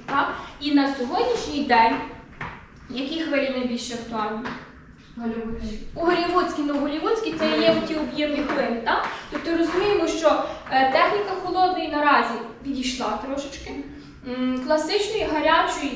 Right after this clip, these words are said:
Speaker 1: також, пог-, погодьтесь. А вже об'ємною, яка вона може бути різною? Ну, от в залежності від діаметру, від того, як ми створимо той дизайн, той рельєф, вона буде різною, але вона є сьогодні актуальною.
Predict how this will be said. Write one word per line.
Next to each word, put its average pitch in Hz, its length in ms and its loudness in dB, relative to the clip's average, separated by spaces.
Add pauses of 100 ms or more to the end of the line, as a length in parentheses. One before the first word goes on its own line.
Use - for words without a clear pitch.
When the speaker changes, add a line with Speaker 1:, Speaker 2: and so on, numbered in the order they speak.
(140)
Speaker 1:
також, 277 460 0 (680)
пог-, 262 220 -8 (120)
погодьтесь. - 640 -2 (420)
А 262 220 10
вже 269 380 2
об'ємною, 277 840 0
яка 277 420 2 (120)
вона 302 200 2
може 294 180 4
бути 277 400 -2
різною? 220 440 -4 (380)
Ну, 277 100 2
от 285 80 2
в - 40 0
залежності 294 540 2
від 269 160 -2
діаметру, 247 580 2
від 254 120 -6
того, 277 200 -2
як 269 320 0
ми 302 60 -6
створимо 269 460 -2
той 269 280 0
дизайн, 233 400 0 (160)
той 262 240 -2
рельєф, 226 360 -4 (400)
вона 285 440 2
буде 254 140 -2
різною, 359 420 -2
але 262 240 6
вона 277 320 0
є 254 80 2 (120)
сьогодні 311 640 -2
актуальною. 247 1040 2